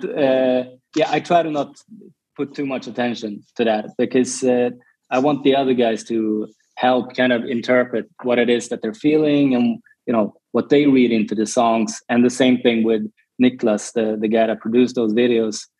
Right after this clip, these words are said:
He's a good friend of ours. He's been playing live with us a bunch of times. He's playing also in, uh,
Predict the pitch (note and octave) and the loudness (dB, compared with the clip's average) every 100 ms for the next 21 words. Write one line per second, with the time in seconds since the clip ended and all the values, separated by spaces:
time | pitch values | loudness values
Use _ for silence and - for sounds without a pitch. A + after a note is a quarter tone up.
0 | - B2 A2+ A2+ A2+ - C3 C3 B2+ B2 | -2 0 2 0 0 0 0 2 2 2
1 | A#2 A#2+ A#2 - A#2 G#2 C3 A2 A#2 A#2+ | 0 2 -2 -4 -10 -8 -6 -4 0 0
2 | A#2 G#2+ A2 A2 A2+ A2 G#2+ A2 A2+ G#2+ | 2 2 2 0 -2 -4 -6 -6 -4 -4
3 | A2 - G#2+ G#2+ G#2+ G#2+ G#2+ A2 - A#2+ | -8 -6 -2 0 2 0 -2 -4 0 -2
4 | A2+ A2 A2 A#2 A#2 A2+ G#2+ G#2 G#2 G#2 | 0 -2 -2 -4 -6 0 2 2 0 -2